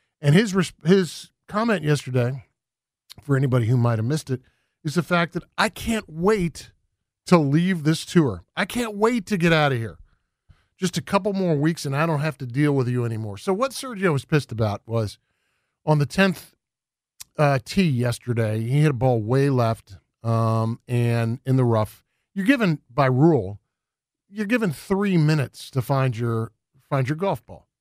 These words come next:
He didn't find it within three minutes. Found it after that time it elapsed. So at any rate, the, the,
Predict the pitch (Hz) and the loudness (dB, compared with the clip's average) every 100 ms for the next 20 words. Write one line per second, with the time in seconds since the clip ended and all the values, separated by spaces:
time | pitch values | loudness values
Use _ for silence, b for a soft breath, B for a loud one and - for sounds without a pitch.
0 | _ 214 226 196 202 190 175 151 143 139 | _ -6 -4 -4 -2 0 0 0 0 0
1 | - 139 127 123 104 _ _ _ _ _ | 0 0 0 0 -4 _ _ _ _ _
2 | _ _ 175 170 143 156 156 - 139 135 | _ _ 0 2 2 2 0 -2 0 0
3 | 113 131 123 120 - 117 110 110 104 87 | -2 -4 -2 -4 -8 -8 -4 -4 -6 -8
4 | - - 185 175 175 156 180 226 160 123 | -16 -2 0 0 -4 -8 -8 -4 -2 -2
5 | 156 131 120 _ 135 131 127 139 | -2 -6 -8 _ -2 -2 -2 -10